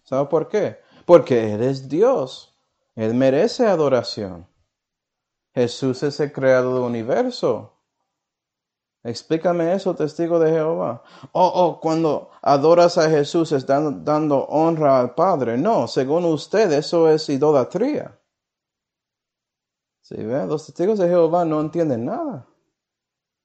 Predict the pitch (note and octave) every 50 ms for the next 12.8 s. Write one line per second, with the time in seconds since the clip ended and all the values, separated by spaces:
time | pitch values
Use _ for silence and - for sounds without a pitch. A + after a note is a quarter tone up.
0 | _ _ _ _ _ _ _ _ _ _ _ _ _ _ - C#3+ C3+ C3 - D3
1 | D3 C#3+ C#3 B2 A#2 A2+ A2+ B2+ C#3 F#3+ A3 G#3 F3 E3 E3 - - - B2 -
2 | F3 F3+ G3 F#3+ D#3+ D3 C#3 C3 A#2 A#2 A2+ A2 G2+ - - - - G2 G2+ A#2+
3 | E3+ - _ _ _ _ _ _ _ _ _ _ _ _ _ _ _ _ _ _
4 | _ _ _ _ _ _ _ _ _ _ _ _ _ _ _ _ _ _ _ _
5 | _ _ _ _ _ _ _ _ _ _ _ _ _ _ _ _ _ _ _ _
6 | _ _ _ _ _ _ _ _ _ _ _ _ _ _ _ _ _ _ _ -
7 | C3 B2 A2+ - C#3+ C3 B2+ - C#3 B2+ C3 C#3+ D3+ D3+ E3+ D#3 D3 C#3+ C3+ C#3
8 | D3 D3 D3 D3 C#3 C3+ B2+ A#2+ C#3 C#3+ C#3+ C#3+ C3+ C3+ - D#3+ E3 D#3+ C#3+ C3
9 | C3 C3 C3 C3 - C#3 C3 C#3+ D3+ C#3+ C#3+ C#3 B2 B2 A#2+ A#2+ - C3 A#2 -
10 | - - C#3 C#3+ C3+ - D3 A#2+ A#2+ A2+ A2 - C#3+ C#3+ D3 C#3+ C3+ A#2+ A2+ A2
11 | - - - B2+ B2 A#2+ A2+ G#2+ A2+ D3 E3+ D#3 A#2 G2+ - - - C3+ D#3+ D#3+
12 | D3 B2 A2+ A2+ A#2 A#2 A#2 C#3+ E3+ D#3 A2+ - - - - -